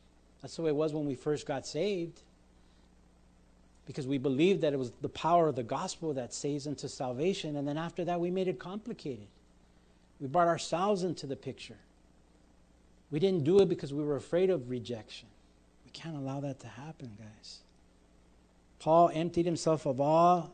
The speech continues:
that he was prior to Christ because he knew that there was no fruit in anything but Jesus. Only despair. Verses seventeen and nineteen, "But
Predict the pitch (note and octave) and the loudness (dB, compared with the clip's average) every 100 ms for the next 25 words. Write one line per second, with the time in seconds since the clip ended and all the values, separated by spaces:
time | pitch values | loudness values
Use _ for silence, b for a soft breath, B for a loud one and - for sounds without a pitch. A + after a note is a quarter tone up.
0 | C3+ C3 D3+ C3+ C#3 C#3 C#3 - C#3 C3+ | -8 -4 -2 -2 0 0 -2 -6 -4 -2
1 | C3 C3 - B2 B2+ - - C3 - D3 | -2 -6 -8 -8 -6 -8 -6 -6 -4 -4
2 | C#3 C#3 C#3+ B2+ - C3 A#2 B2 C3 - | 0 0 0 0 -2 -4 -4 -4 -6 -6
3 | C#3 C3 C#3 A#2+ - D#3+ E3 D#3+ C#3 A#2+ | -2 0 0 -4 -6 -6 -4 -6 -8 -12
4 | - b b - C3 A#2 A2+ B2+ B2+ A#2 | -14 b b -12 -10 -8 -6 -4 -4 -8
5 | G#2+ - - _ _ b b b b b | -14 -18 -20 _ _ b b b b b
6 | _ - C#3 D3 C#3+ B2 A2 - D#3+ C#3+ | _ -12 -8 -6 -6 -8 -10 -10 -12 -14
7 | - _ _ _ _ _ _ _ - - | -20 _ _ _ _ _ _ _ -12 -10
8 | - D#3 - - F3 F#3 F#3 F3+ D#3+ E3+ | -4 -2 0 6 6 6 4 4 4 2
9 | F3 E3+ D#3+ E3 | 2 4 4 4